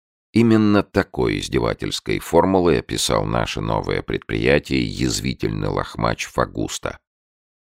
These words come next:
У меня было серьёзное опасение, что точно по Фагусте воспримут наши акционерные предприятия за рубежом.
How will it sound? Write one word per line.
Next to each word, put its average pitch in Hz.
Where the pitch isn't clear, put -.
У -
меня 80
было 95
серьёзное 78
опасение, 69
что -
точно -
по -
Фагусте 62
воспримут 64
наши 60
акционерные 58
предприятия 57
за 57
рубежом. 52